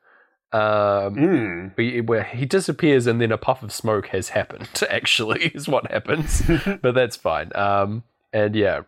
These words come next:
Speaker 1: Reinfeld is very upset because his master is dead. And, but, uh, Nina is also dying. She has had most of her blood drained in the night as part of this deal, um, with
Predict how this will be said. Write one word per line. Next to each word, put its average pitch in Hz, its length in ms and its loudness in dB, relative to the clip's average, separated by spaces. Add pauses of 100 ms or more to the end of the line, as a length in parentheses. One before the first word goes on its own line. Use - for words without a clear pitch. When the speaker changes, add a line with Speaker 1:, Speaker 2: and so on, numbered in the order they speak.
Speaker 1:
Reinfeld 123 460 2
is 101 60 -6
very 104 260 2
upset 92 420 -6
because 101 220 -10
his 90 160 -10
master 90 400 -6
is 85 100 -12
dead. 107 440 -2 (760)
And, 117 500 2 (300)
but, 131 400 0 (140)
uh, 123 280 2
Nina 170 360 4
is 147 220 2
also 165 420 4
dying. 120 560 2
She 127 420 0
has 117 300 0
had 120 380 -2
most 151 300 2
of 151 80 -4
her 135 120 4
blood 123 320 0
drained 113 640 0 (420)
in 110 140 -4
the 104 80 0
night 123 280 2
as 110 120 -6
part 113 280 2
of 107 140 -6
this 104 220 -2
deal, 135 600 2 (480)
um, 104 680 -4
with 107 160 -4